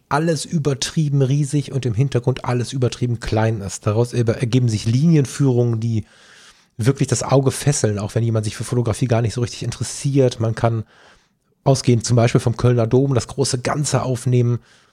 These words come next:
Ultraweitwinkel. Dann habe ich das Art fünfunddreißig eins vier. Das ist für mich, damit kann ich alles machen. Damit kann ich Hochzeiten durchfotografieren. Damit kann ich wirklich alles abdecken. Damit kann ich in Urlaub fahren mit dem Objektiv alleine und ich bin zufrieden.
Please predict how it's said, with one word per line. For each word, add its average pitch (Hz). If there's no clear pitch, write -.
Ultraweitwinkel. 98
Dann 127
habe 151
ich -
das -
Art 135
fünfunddreißig 127
eins 110
vier. 214
Das 120
ist 165
für 170
mich, 160
damit 151
kann 151
ich -
alles 101
machen. 90
Damit 131
kann 127
ich -
Hochzeiten 170
durchfotografieren. 123
Damit 139
kann 131
ich 123
wirklich 160
alles 143
abdecken. 131
Damit 117
kann 135
ich 123
in 135
Urlaub 151
fahren 131
mit -
dem 131
Objektiv 123
alleine 120
und 117
ich -
bin 110
zufrieden. -